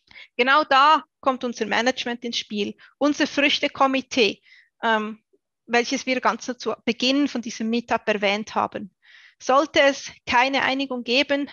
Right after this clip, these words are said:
haben wir einen Plan B durch einen Entscheid vom Früchtekomitee. Das heißt, schlussendlich, ich sehe es unten rechts am, am Bildschirm,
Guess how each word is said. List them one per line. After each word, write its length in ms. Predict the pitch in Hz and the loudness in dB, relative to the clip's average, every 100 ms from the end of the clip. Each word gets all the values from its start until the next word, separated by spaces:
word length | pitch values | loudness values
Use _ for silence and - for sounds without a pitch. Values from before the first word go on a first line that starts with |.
| _ | _
haben 320 | - 226 226 220 | -2 0 0 -4
wir 260 | 247 269 277 _ - | 0 0 0 _ -6
einen 240 | 214 214 | -6 -6
Plan 300 | - 220 220 | -2 -2 0
B 300 | 226 240 254 - _ | 2 4 2 -2 _
durch 180 | - 214 | -10 -4
einen 260 | 196 208 208 | -4 -4 -10
Entscheid 520 | - - 208 220 - _ _ | -6 0 2 2 -2 _ _
vom 160 | - 254 | -4 -4
Früchtekomitee. 960 | - 190 - - 202 202 - 190 185 _ _ _ _ _ _ _ _ _ _ _ _ _ _ - | -4 -8 -8 -6 -6 -6 -6 -8 -8 _ _ _ _ _ _ _ _ _ _ _ _ _ _ -14
Das 120 | 254 | 0
heißt, 300 | 269 311 - | 2 2 0
schlussendlich, 720 | 311 - 285 349 359 285 - | -4 2 2 2 0 -2 -2
ich 100 | - | -2
sehe 160 | 285 294 | 0 0
es 80 | |
unten 320 | 294 285 277 247 | -2 -6 -6 -2
rechts 340 | 202 277 - | 0 0 -2
am, 300 | 285 240 226 233 | -2 -2 -6 -6
am 120 | 226 | -6
Bildschirm, 640 | 240 277 - 311 285 277 | -2 -2 -2 0 0 0